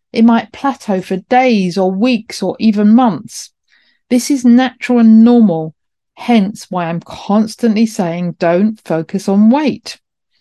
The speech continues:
You must find a way to keep going so that your body can create a new set point.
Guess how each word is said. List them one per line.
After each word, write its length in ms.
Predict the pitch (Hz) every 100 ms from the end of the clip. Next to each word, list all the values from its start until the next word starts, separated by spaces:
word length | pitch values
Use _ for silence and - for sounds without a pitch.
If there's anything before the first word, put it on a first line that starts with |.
| _ _ _ -
You 120 | 220
must 340 | 220 262 262 -
find 240 | 262 254
a 60 | 233
way 260 | 220 196
to 100 | 196
keep 260 | - 226 -
going 500 | 214 180 165 175 170
so 200 | - 175
that 120 | -
your 160 | 185 180
body 340 | 226 233 240
can 240 | 226 208
create 540 | 196 - 196 185 - - -
a 100 | 185
new 440 | 180 185 190 196
set 360 | - - - -
point. 440 | 165 151 - -